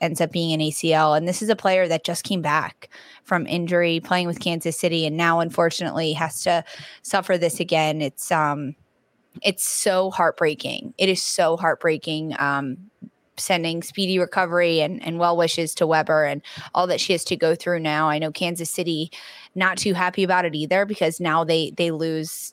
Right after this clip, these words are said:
depth that they have. They lose this player. Um, and although that she's still on the team, she'll still be around. It's just a different energy now in, in the locker room. And of course at trainings, no longer playing on the pitch and in games and everything. Um, and Kansas City with this,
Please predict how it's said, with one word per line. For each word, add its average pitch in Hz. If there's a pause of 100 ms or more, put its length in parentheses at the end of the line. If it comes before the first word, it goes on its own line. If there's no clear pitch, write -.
depth 165
that 151
they 143
have. 165
They 151
lose 165
this 156
player. 165 (340)
Um, 165
and 170
although 175
that 165
she's -
still 240
on 208
the 190
team, 214
she'll 170
still 185
be 180
around. 165
It's 170
just -
a 208
different 175 (400)
energy 165
now 147
in, 147
in 170
the 143
locker 160
room. 156
And 151 (340)
of 180
course 170
at 151
trainings, 160
no 160
longer 156
playing 147
on 143
the 143
pitch 151
and 147
in 151
games 151
and 135
everything. 139
Um, 98 (280)
and 185
Kansas 208
City 226
with 196
this, 180